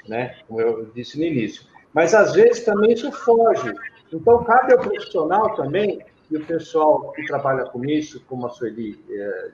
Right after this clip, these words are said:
disse, tem que ter habilidade também para identificar, ah, livrar essa pessoa dessa, dessa, desse medo de assumir isso, de, até tem que ajudar ela a suportar isso, né?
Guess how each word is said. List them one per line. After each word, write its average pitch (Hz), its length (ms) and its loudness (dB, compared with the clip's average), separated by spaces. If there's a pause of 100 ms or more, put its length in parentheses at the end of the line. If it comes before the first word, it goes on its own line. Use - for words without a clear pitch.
(160)
disse, 165 440 -4 (640)
tem 190 180 2
que - 60 -6
ter 208 60 2
habilidade 202 800 2
também 185 340 0
para 190 100 0
identificar, 196 1000 0 (420)
ah, 160 640 2
livrar 190 560 2
essa 233 200 2
pessoa 214 680 2
dessa, 170 480 -4 (800)
dessa, 175 400 2
desse 165 300 -2
medo 208 400 6
de 170 100 2
assumir 151 540 -2
isso, 139 240 -8
de, 156 380 -10
até 175 340 0 (180)
tem 180 160 4
que 190 80 0
ajudar 175 280 2
ela 180 120 4
a - 60 -2
suportar 214 920 2
isso, - 200 -8 (440)
né? 196 320 -2